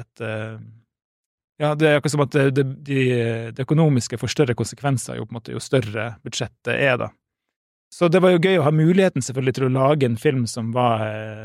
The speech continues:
handler om en historisk hendelse veldig mange, eh, har et forhold til. Men med det kommer det også et stort ansvar, eh, som også man kan kjenne s-, liksom byrden av. Jeg kan i hvert fall si at jeg kom ikke ut av erfaringen med denne filmen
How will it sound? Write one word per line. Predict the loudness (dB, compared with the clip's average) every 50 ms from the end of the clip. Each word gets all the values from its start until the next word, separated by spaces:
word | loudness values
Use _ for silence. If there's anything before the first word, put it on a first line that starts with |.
| -8 -6
handler | -4 -4 -4 -4 -6 -6
om | -6 -8
en | -8
historisk | -10 -4 0 0 2 2 0 -2 -2 -2
hendelse | 0 2 2 0 0 0 -2 -2
veldig | -2 0 -2 -2 -2
mange, | -2 -4 -4 -4 -2 -4 -4
eh, | -4 -4 -6 -6 -6 -6
har | -6 -4 -6
et | -6 -8 0
forhold | 2 2 4 4 2 0 0 0
til. | 0 0 0 -2 -6 _ _ _ _ _ _ _ _
Men | -10 -6 -4 -2
med | 0 0 0
det | 0 0
kommer | 0 0 0 0
det | -2
også | -2 -2 -4
et | -6 -6
stort | -6 -8 -8 -8 -6 -6
ansvar, | -4 -2 -2 -2 -2 2 2 2 2 0 -4 -20 _ _ -14
eh, | -8 -6 -4 -4 -4 -4 -6 -6 -10
som | -12 -14 -12 -10 -10 -10 -10 -12
også | -12 -10 -6 -4 -2
man | -2 -2 -2
kan | -2 -4 -6 -4
kjenne | -2 -2 -2 0 -2 -4
s-, | -4 -10 -14 -16 -14
liksom | -12 -10 -8 -4 0
byrden | 0 0 0 0 2 4
av. | 4 4 2 0 -6 -20 _ _ _ _ _ _ _ _ _ _ _ _ _ _ _ _
Jeg | -14 -8 -2
kan | 0 0
i |
hvert | 2 2 0
fall | -2 -2
si | 0 0 0
at | 0 0
jeg | -2
kom | 0 0 0 0
ikke | 0 0 -2 -4 _ -8
ut | -2 0 0 0 0 _ _ -4
av | -2 -2 -2 -2 -6 -10
erfaringen | -10 -2 0 2 2 2 2 0 -2 -2
med | -2 -2
denne | -2 -2 -2 -4
filmen | -4 -4 -4 -4 -6 -8 -8